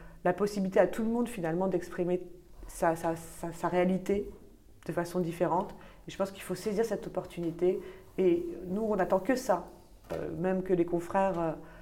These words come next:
voilà, euh, viennent sur, sur notre marché, euh,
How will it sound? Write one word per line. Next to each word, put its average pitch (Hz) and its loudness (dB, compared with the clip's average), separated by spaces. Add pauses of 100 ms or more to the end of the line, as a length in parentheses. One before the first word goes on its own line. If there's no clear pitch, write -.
(280)
voilà, 170 4
euh, 147 -6 (1080)
viennent 202 6 (120)
sur, 190 0
sur 208 0
notre 196 2
marché, 190 2
euh, 165 0